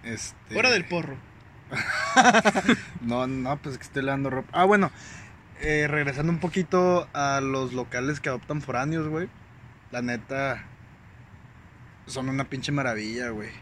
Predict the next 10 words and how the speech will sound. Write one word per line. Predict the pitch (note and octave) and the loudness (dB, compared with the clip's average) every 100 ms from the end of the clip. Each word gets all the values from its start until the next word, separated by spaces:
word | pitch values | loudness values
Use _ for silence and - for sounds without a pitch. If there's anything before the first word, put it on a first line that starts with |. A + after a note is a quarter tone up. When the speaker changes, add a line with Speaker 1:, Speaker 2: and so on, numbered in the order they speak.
| - - - - - | -20 -20 -20 -18 -10
Speaker 1:
El | C3 C3 | -4 -2
otro | B2 D3 | -2 0
día | D3+ D3+ D#3 D#3 D#3+ D3 | 4 4 4 4 2 0
casi | C#3+ C3+ | -2 0
lloraba, | D3+ A#2+ G#2+ A#2 C#3 | 0 2 2 0 -2
güey, | A#2 G#2+ G#2+ | -4 -6 -6
de | A2 A2+ A2 | -6 -6 -6
que | - A2+ | -8 -6
vine | A2+ A#2+ | -4 -2
a, | C3 C3+ C3+ B2 A2 G#2 | 0 0 0 0 -2 -4